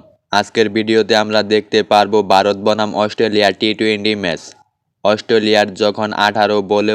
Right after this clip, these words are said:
ঊনচল্লিশ রানের প্রয়োজন, ভারতের প্রয়োজন ছয়টা উইকেট অথবা আঠারোটা বল ভালোভাবে ছেপ দিতে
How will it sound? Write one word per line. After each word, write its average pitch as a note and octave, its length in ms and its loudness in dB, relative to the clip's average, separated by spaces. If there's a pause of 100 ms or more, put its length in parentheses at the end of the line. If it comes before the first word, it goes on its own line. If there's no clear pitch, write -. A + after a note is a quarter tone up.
(120)
ঊনচল্লিশ G#2 600 -4
রানের G#2 320 -2
প্রয়োজন, G2+ 420 0 (560)
ভারতের G2+ 420 2 (100)
প্রয়োজন G#2+ 460 0 (120)
ছয়টা G#2 360 2 (100)
উইকেট G#2+ 400 0 (500)
অথবা G#2 320 0 (160)
আঠারোটা G#2+ 440 0 (140)
বল G2+ 140 2 (140)
ভালোভাবে G2 440 0 (100)
ছেপ G2+ 160 -2 (100)
দিতে G2+ 180 -2